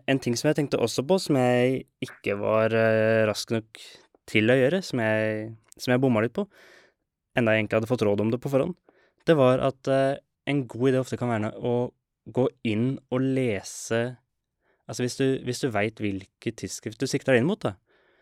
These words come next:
så gå inn og lese artikler som har blitt publisert i det tidsskriftet tidligere, for da får du litt en idé om hva de, hva de ser etter, hva de er ute etter. Det er jo et litt tveegget sverd, for hvis du, altså, hvis du foreleser deg på ting,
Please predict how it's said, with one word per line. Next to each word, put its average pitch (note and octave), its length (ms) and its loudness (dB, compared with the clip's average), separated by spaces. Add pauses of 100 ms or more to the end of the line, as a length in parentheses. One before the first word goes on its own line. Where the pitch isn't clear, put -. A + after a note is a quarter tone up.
(360)
så - 220 -4
gå C#3 200 2
inn A#2+ 280 2
og C3+ 80 -4
lese C3 760 -2 (180)
artikler A#2+ 420 -6
som C3 80 -4
har A#2 80 -2
blitt A#2 160 -4
publisert A#2+ 540 -4
i B2+ 40 -2
det B2+ 120 -4
tidsskriftet A2+ 400 -8
tidligere, E3 320 -2 (340)
for C#3+ 120 -2
da D#3+ 40 0
får - 320 -2
du C#3+ 60 -2
litt B2 180 -2
en B2+ 160 0
idé A2 380 -4
om C3+ 140 -4
hva A2+ 440 -2
de, A2+ 440 -6 (200)
hva G#2+ 240 0
de C3+ 80 0
ser G#2 380 -2
etter, C#3+ 180 -6
hva A2 240 -4
de A#2 120 -4
er A#2+ 120 -2
ute A2+ 160 -6
etter. C3 180 -6 (300)
Det B2+ 80 6
er D3+ 80 12
jo E3 80 4
et D#3+ 80 0
litt - 240 -4
tveegget D3 320 4
sverd, E3 400 2
for C#3+ 160 4
hvis C#3 160 2
du, D3+ 240 6 (540)
altså, C3 300 2
hvis B2+ 200 -2
du C3 120 2 (520)
foreleser A2+ 800 2
deg A#2 140 0
på A#2+ 100 -2
ting, A2+ 180 2